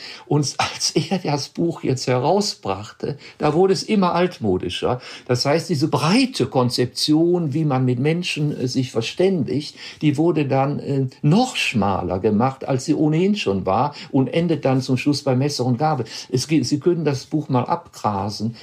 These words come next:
Sie finden kein einziges Mal, äh, Messer und Gabel oder sowas erwähnt, sondern das, es geht am Anfang um den Umgang mit sich selbst und solche Sachen. Also das ist im Grunde eine Art alter Psychologie. Und dann Umgang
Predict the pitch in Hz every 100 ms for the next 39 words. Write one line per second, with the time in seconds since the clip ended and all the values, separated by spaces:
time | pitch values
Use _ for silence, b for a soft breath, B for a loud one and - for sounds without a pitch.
0 | - - 127 165 160 127 147 131 143 139
1 | - 131 127 123 120 123 127 131 135 -
2 | 123 123 147 139 131 127 147 156 151 120
3 | - 92 92 92 87 95 - 95 107 127
4 | 151 B B B 147 139 131 127 127 -
5 | 123 147 170 - 117 131 151 - 131 131
6 | 135 B - 147 139 - 190 175 143 123
7 | 101 123 - 107 160 156 135 - - 110
8 | 113 92 - 87 - 85 - 101 113 110
9 | 110 127 - 170 123 120 127 151 156 151
10 | 156 - - 151 165 151 - 156 127 147
11 | 151 127 208 113 78 - B B B B
12 | 156 135 151 147 160 185 180 156 131 131
13 | 143